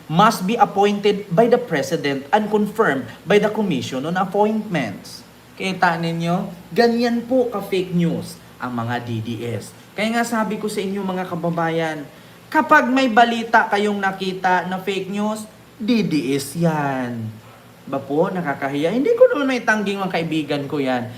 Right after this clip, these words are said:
Pero sa ngayon, inaamin ko pong fake news po talaga yan. <laughs> Kita ninyo? Noon pa yan. Ah, kay Francis Leo Marcos pa lang nakasuporta yang mga yan. Mga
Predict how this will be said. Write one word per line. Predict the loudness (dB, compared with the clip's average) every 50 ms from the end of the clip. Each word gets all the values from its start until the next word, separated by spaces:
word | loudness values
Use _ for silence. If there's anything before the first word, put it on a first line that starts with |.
| -16 -8 -2 0
Pero | 2 4 4 4 4
sa | 4 4 2
ngayon, | 4 2 0 0 0 0 -2 -2 -4 -4 -2
inaamin | 0 2 2 4 4 4 2 2 -2 -4 -4
ko | -4 -4
pong | -4 -4 -4 -6 -6
fake | -6 -6 -8 -6 -4 -2
news | 0 0 0 -2 -4
po | -6 -8 -8 -6 -4
talaga | -2 -2 -2 0 0 0
yan. | 0 0 0 -2 -2 -4 -4 -2
<laughs> | -2 -2 0 -2 -4 -2 -4 -6 -6 -6 -10 -8 -8 -8 -10 -10 -8 -10 -10 -10 -8 -8 -8 -8 -6 -8 -8 -8 -8 -8 -6 -6 -6 -8 -8 -6 -6 -6 -6 -6 -10 -4 -4 -4 -4 -6 -12 -10 -8 -8 -8 -6 -2
Kita | -2 -2 -2 -2 2 4 4 4 4
ninyo? | 0 -2 -4 -4 -4 -4 -4 -2 -2 -2 -4 -8 -10 -14 -16 -8 -2 0
Noon | 2 2 2 2 0 0
pa | 0 2 2 2
yan. | 4 4 4 4 2 0 -2 -4 -6 -6 -2
Ah, | 0 0 2 2 2
kay | 0 2 4
Francis | 4 6 6 6 4 2 -2 -4 -2
Leo | -2 -2 0 2 2
Marcos | 2 4 2 2 2 2 2 0 2 2
pa | 2
lang | 2 2 2 2 0
nakasuporta | -2 -2 -2 -2 -2 -4 -2 -2 -2 -2 0 0 2
yang | 2 2 2 2 -2
mga | -2 -2 -2 -2 -2
yan. | 0 0 -2 -2 -6 -8 -12 -20 -18 -8 -2
Mga | 2 2 4 4